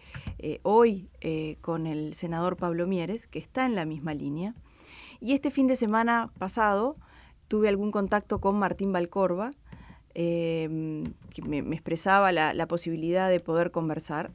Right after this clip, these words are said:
Así que me parece que por ahí va el, el camino nuestro, que es intentar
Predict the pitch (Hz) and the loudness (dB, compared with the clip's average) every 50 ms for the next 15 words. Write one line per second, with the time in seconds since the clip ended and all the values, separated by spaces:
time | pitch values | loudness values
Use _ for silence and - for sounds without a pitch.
0 | - - 208 - 240 214 - 254 254 254 - - - - - - - - - - | -12 -10 -8 -6 -6 0 4 4 4 4 2 -4 -20 -20 -20 -20 -20 -20 -12 -6
1 | - 202 202 214 220 247 294 285 294 240 - 220 214 214 208 202 190 208 247 269 | -4 -2 0 2 2 2 2 0 0 0 0 -2 -2 0 0 0 2 2 2 2
2 | 277 240 202 202 208 214 202 196 185 - - - - 180 170 165 165 165 - - | 2 2 2 2 2 2 2 0 -4 -8 -12 -10 -8 -8 -8 -8 -8 -10 -8 -8
3 | 175 175 - 175 165 185 196 202 196 190 196 202 - - 208 190 185 175 180 190 | -8 -6 -6 -6 -4 -2 -2 -2 -2 -2 -4 -6 -6 -6 -8 -4 -2 -2 -2 -2
4 | 190 - - - 208 196 190 190 185 190 - 214 208 208 - | -4 -8 -8 -6 -6 -4 -4 -4 -6 -2 0 0 0 0 -2